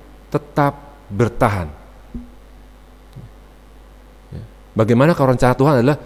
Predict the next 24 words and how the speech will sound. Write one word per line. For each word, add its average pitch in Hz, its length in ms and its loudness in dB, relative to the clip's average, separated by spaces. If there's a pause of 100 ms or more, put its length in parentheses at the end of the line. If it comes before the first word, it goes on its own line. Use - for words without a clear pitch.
(300)
tetap 156 420 0 (380)
bertahan? 107 480 2 (960)
Karena 196 240 0
waktu 185 460 4 (100)
Tuhan 180 320 4
itu 185 80 -4
berbeda 117 400 4
dengan 110 240 2
waktu 104 160 -2
manusia. 117 480 -2
Kita 175 160 -2
seringkali, 170 320 4
"Aduh, 175 240 6 (720)
harus 143 240 4
bisa 139 240 2
berhasil 151 480 4
nih 151 240 2 (400)
di 131 140 2
zaman 123 340 2
atau 120 240 2
di 117 80 4
periode 113 400 6
saya 104 320 4
nih." 87 140 -10